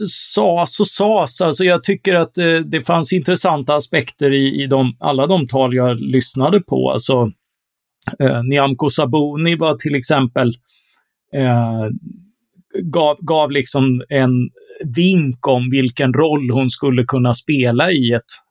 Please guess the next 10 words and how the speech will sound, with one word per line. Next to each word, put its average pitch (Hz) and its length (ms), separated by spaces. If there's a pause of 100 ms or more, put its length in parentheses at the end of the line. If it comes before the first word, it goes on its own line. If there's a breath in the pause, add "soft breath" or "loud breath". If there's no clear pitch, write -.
(140)
eh, 117 300 (180)
ett 117 120
borgerligt 120 540
sam-, 127 340
eh, 113 60 (920)
arbete 131 640
som 127 240
ett 123 160
lite, 131 240 (800 loud breath)
eh, 120 260